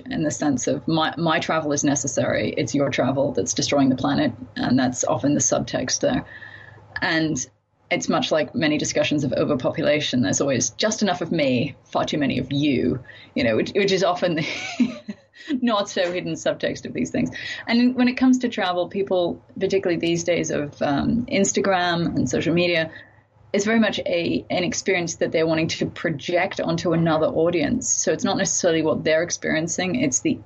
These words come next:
image of what they're experiencing that they want to send to someone else. So, you know, taking the selfie in the right place with a beautiful view or whatever. And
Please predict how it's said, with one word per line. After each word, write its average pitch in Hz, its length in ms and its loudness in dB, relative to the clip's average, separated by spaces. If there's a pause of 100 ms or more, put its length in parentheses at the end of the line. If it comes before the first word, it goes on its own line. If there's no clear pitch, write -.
(120)
image 180 580 0 (840)
of 156 140 0
what 160 140 2
they're 143 140 2
experiencing 143 500 0
that 131 80 2
they 143 100 0
want 143 160 0
to 135 60 -4
send 131 180 2
to 123 60 -2
someone 127 240 0
else. 120 340 0
So, - 200 0
you 139 140 0
know, 113 140 0
taking 156 320 0
the 143 60 0
selfie 135 420 0
in 139 80 0
the 127 80 0
right 117 280 0
place - 480 -2
with 127 160 -4
a 123 60 -2
beautiful 143 400 -2
view 143 320 2
or 127 100 0
whatever. 127 380 2 (720)
And - 720 0